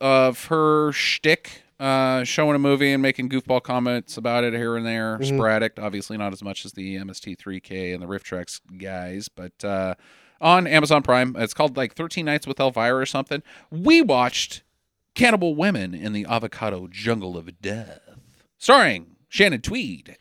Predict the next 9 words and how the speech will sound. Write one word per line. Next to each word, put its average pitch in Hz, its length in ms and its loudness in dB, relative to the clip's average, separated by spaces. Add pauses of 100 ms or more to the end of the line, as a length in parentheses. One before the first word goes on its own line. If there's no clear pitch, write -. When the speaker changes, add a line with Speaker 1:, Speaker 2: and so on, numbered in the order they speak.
Speaker 1:
and 101 720 -2
Adrienne 139 320 -2
Barbeau 135 680 6
and 135 440 2
Bill 226 320 8
Maher. 190 640 8
<laughs> - 180 8
What? 403 440 8
Speaker 2:
Mm. 139 500 0